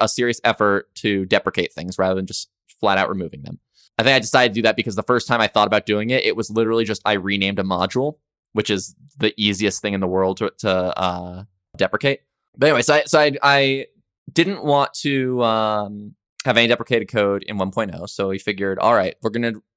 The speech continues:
do a release because there was, especially zero point nine nine also ended up deprecating a lot of stuff,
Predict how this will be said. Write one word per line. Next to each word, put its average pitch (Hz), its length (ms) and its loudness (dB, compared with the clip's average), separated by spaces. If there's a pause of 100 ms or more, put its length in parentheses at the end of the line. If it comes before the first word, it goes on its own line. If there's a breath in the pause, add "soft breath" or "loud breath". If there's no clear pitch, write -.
do 123 140 0
a 127 60 2
release 143 560 -2
because 120 300 0
there 156 120 4
was, 156 260 0
especially 160 580 0 (380)
zero 196 140 4
point 185 200 0
nine 170 200 4
nine 139 240 4
also 143 240 2
ended 120 160 2
up 120 140 2 (180)
deprecating 104 560 0
a 92 80 2
lot 90 300 0
of - 100 -10
stuff, - 340 -2